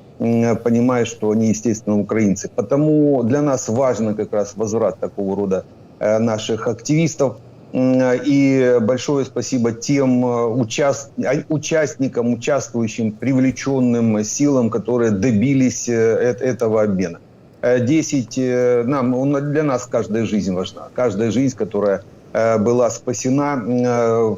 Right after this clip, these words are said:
в, э, как раз при обмене и при эвакуации из плена, м, российского, это пото-, будущее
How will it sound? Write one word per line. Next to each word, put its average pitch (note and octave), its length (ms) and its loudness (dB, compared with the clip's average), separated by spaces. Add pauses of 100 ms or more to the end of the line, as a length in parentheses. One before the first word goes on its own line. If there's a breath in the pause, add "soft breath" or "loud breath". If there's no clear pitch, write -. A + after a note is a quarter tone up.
(140)
в, A2 500 0 (420)
э, G#2 340 -4
как A#2+ 180 0
раз B2 340 0 (240)
при C#3 160 2
обмене B2 580 2
и A#2+ 320 0
при A#2 480 0
эвакуации A2+ 880 0
из G#2 140 -4
плена, C3 400 -2 (340)
м, A#2+ 220 0
российского, A#2 720 0
это D3 260 0
пото-, A2+ 400 -4
будущее B2+ 800 0